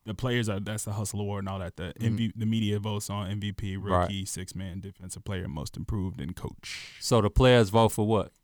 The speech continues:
Speaker 1: They vote for the teammate of the year and the sportsmanship of award of the year.
Speaker 3: And, uh, Mister Hustle.
Speaker 1: Yeah, and the Hustle.
Speaker 3: Okay.
Speaker 1: It's there. The N B A
Speaker 3: Okay.
Speaker 1: awards. <laughs>
Speaker 3: Okay, N B A awards.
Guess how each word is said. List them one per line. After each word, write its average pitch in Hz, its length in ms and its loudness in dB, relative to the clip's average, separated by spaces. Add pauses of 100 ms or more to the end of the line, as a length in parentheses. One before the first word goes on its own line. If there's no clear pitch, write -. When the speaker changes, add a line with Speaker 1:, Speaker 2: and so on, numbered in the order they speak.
Speaker 1:
They 120 100 -4
vote 104 260 0
for 98 580 2 (180)
the 104 80 -2
teammate 131 400 4
of 117 60 0
the 120 80 0
year 113 420 0
and 110 140 -2
the 110 40 -4
sportsmanship - 680 -10 (100)
of - 120 -12
award 76 280 -10
of - 80 -20
the 65 80 -18
year. 60 240 -20 (440)
Speaker 3:
And, 90 200 0
uh, 87 80 0
Mister 92 340 0
Hustle. 92 400 -4 (640)
Speaker 1:
Yeah, - 180 -2
and 101 120 -2
the 104 60 0
Hustle. - 300 -8 (1800)
Speaker 3:
Okay. 110 240 -4 (800)
Speaker 1:
It's 180 100 0
there. - 280 -2 (720)
The 117 120 0
N 147 80 4
B 147 100 4
A - 20 6
Speaker 3:
Okay. 135 100 6
Speaker 1:
awards. - 560 6 (160)
<laughs> - 120 -18
Speaker 3:
Okay, 131 340 2
N 123 80 2
B 120 180 2
A 120 120 6
awards. 123 580 2